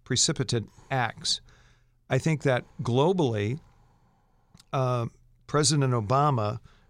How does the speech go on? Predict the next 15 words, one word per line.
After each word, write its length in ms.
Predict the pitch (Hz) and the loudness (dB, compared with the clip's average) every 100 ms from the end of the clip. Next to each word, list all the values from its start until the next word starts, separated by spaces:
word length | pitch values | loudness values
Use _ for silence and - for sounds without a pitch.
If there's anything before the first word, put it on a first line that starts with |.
| _ | _
for 160 | 127 | -2
whatever 380 | 120 135 143 123 | 2 2 2 0
reason, 720 | 117 160 175 113 104 110 127 - - _ | 2 2 2 2 0 -2 -2 -6 -20 _
has 240 | - 135 - | -2 2 2
chosen 800 | - - 170 180 127 113 120 127 - - - | 2 4 4 4 2 0 -2 -4 -10 -20 -14
to 200 | - 135 | -4 -2
absent 560 | - 135 - - 175 180 | 0 0 2 4 2 0
the 80 | 143 | 0
United 420 | 127 113 110 104 | 0 0 -2 -2
States 480 | - 120 110 - - | -2 0 0 2 0
from 400 | - - 170 160 | 0 2 4 2
day 260 | 123 139 127 | 2 2 2
in, 140 | 120 | 0
day 220 | 107 117 107 | 0 0 0
out 240 | 104 104 | -2 -4